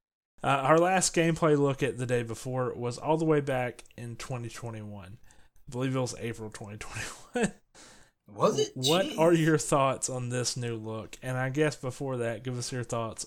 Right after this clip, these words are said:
Speaker 1: on the whole hoopla that has happened surrounding this game over the past few weeks.
Speaker 2: I'm over it. I can't wait for this thing to be done. Just, just please release it. Release it in early access so we can stop. Well,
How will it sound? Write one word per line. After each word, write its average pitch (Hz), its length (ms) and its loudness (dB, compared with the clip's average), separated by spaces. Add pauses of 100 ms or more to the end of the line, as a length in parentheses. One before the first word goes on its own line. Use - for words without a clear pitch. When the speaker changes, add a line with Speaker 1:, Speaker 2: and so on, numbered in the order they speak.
(160)
Speaker 1:
on 139 320 0
the 110 120 -4
whole 156 340 2 (100)
hoopla 151 480 -2 (500)
that 117 60 -4
has 113 220 -2
happened 117 400 -6
surrounding 110 500 -8
this 110 160 -8
game 107 380 -10
over 107 160 -10
the 107 80 -10
past 104 360 -12
few 104 200 -12
weeks. 104 480 -10 (480)
Speaker 2:
I'm 214 180 2
over 123 360 2
it. 110 120 -4
I - 60 0
can't 165 180 4
wait 131 100 0
for - 100 -8
this 113 120 -4
thing 117 140 -2
to 110 80 -2
be 104 140 -8
done. 101 440 -10
Just, 160 220 -4
just - 260 0
please 147 240 2
release 110 260 -4
it. - 100 -4
Release 320 240 12
it 247 100 4
in - 0 -
early 160 240 8
access 120 440 4
so 113 60 -2
we 104 60 -6
can 107 80 -8
stop. - 360 -2
Well, 90 320 -4